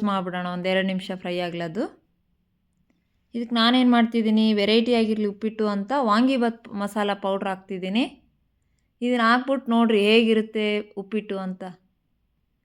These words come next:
ಹೇಳ್ತಿ-, ಯಾರು ಉಪ್ಪಿಟ್ಟು ತಿನ್ನಲ್ವೋ ಅವರೆಲ್ಲರೂ ಉಪ್ಪಿಟ್ಟು ಬೇಕು ಅಂತ ಕೇಳ್ತಾರೆ,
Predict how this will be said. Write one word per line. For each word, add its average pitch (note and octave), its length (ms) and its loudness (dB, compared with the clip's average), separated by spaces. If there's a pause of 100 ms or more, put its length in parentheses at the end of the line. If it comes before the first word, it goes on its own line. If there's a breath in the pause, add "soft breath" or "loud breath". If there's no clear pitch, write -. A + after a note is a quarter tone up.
(140)
ಹೇಳ್ತಿ-, G#3 340 -4
ಯಾರು A#3 300 6
ಉಪ್ಪಿಟ್ಟು A#3 320 -2
ತಿನ್ನಲ್ವೋ A#3 360 4
ಅವರೆಲ್ಲರೂ G#3+ 480 4
ಉಪ್ಪಿಟ್ಟು A3+ 320 -4 (120)
ಬೇಕು G#3 260 -6
ಅಂತ G3+ 120 -10 (120)
ಕೇಳ್ತಾರೆ, F#3 380 -10